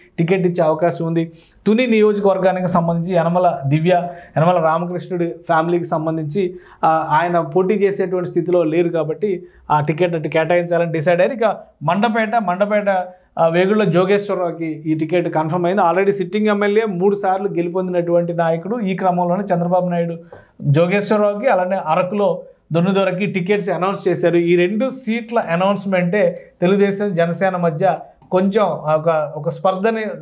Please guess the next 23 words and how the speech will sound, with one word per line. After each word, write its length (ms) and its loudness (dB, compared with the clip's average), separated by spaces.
రాజేసినటువంటి 960 -2
పరిస్థితి 480 -2
ఏర్పడింది. 500 0
So 240 0
ఇక్కడ 260 2
ఈ 140 2
రెండు 240 0
చోట్ల 360 0
ఎవరు 320 2
అభ్యర్థులు 420 -2
అనేటువంటి 380 -6
విషయం 340 -6
మనం 180 0
చెప్పకనే 360 0
చెప్పినట్టుగా 560 0
మనం 280 0
చూడాల్సి 300 2
ఉంటుంది. 200 -4
ఇక 100 0
గోపాలపురానికి 1000 2
సంబంధించి 560 0
మద్దిపాటి 560 2
వెంకటరాజుని, 880 0